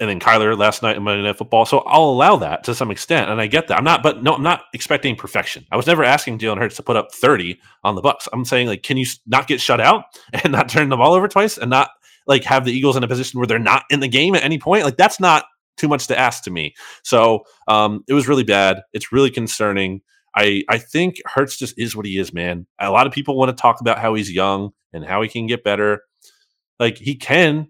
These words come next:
to some extent, but what, to what extent? Like, the arm strength is never gonna be amazing. The processing speed, I have a hard time it's gonna be amazing when it's been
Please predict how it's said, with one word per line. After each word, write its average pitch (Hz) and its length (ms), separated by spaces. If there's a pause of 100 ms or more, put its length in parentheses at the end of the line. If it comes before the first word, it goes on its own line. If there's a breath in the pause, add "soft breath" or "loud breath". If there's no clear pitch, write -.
to 139 100
some 135 200
extent, 151 460
but 131 80
what, 143 220
to 151 100
what 147 140
extent? 95 420
Like, 101 240
the 117 80
arm 143 200
strength 147 260
is 120 120
never 127 200
gonna 113 200
be 113 120
amazing. 98 480
The 104 60
processing 139 480
speed, 110 420
I 117 80
have 120 120
a 98 40
hard 147 240
time 127 180
it's 120 100
gonna 110 140
be 107 80
amazing 95 420
when 92 140
it's 95 100
been 95 340